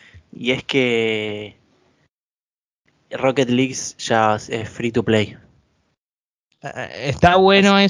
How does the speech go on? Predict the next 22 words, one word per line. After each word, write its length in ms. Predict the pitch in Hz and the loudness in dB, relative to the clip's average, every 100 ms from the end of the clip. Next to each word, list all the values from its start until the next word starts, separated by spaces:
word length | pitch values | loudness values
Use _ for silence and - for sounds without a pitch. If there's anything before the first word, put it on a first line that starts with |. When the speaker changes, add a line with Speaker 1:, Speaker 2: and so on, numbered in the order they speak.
| - 214 | 0 2
Speaker 2:
eso, 80 | |
Speaker 1:
o 40 | 220 | 4
sea, 140 | 143 | 6
lo 80 | 127 | 6
Speaker 2:
pero 160 | 131 127 | 4 4
Speaker 1:
anuncia-, 340 | 123 120 123 | 2 2 0
lo, 320 | 131 120 117 | -2 -2 -2
lo 100 | 117 | -4
dijimos 520 | 120 - 156 160 151 123 | -6 -8 -6 -4 -4 -8
mientras 680 | 110 - 104 101 - - - | -12 -10 -12 -14 -18 -20 -18
hablábamos, 720 | 120 113 120 117 131 135 - _ - | -8 0 2 0 -2 -10 -14 _ -20
Speaker 2:
Eh, 160 | - - | -20 -18
eh, 180 | - - | -20 -16
Speaker 1:
pero 60 | |
no 60 | - | -6
Speaker 2:
claro. 340 | 143 117 107 | -2 -2 -2
Speaker 1:
anunciamos 480 | 123 120 - 131 123 | -4 -6 -6 -8 -8
como 160 | 120 110 | -10 -12
que 160 | 107 | -10
ya 180 | - 127 | -6 -6
está. 360 | 117 131 113 - _ _ _ _ | -6 -6 -8 -8 _ _ _ _
Speaker 2:
Mira, 360 | 120 139 135 | -2 2 2